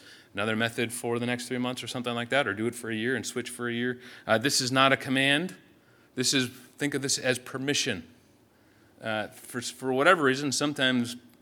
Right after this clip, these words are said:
we get locked into thinking that, well, a good, a good Bible reading plan has to look like this. And there just isn't one.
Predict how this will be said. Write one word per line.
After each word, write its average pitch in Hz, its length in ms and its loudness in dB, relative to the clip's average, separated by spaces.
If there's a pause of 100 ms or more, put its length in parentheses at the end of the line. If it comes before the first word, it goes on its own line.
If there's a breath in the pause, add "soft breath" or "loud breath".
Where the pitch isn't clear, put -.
we 123 160 -4
get 113 200 -2
locked 117 340 -2
into 120 420 -4
thinking 120 420 -4
that, 95 200 -4
well, 98 260 -2
a 95 40 -6
good, 127 400 0 (300 loud breath)
a 110 120 -4
good 147 220 2
Bible 131 260 6
reading 120 320 0
plan 104 320 -6
has 98 200 -6
to - 80 -10
look 95 140 -8
like 82 200 -6
this. - 340 -6 (1080 soft breath)
And 160 80 2
there 180 80 8
just 208 240 4
isn't 220 240 6
one. 117 200 -4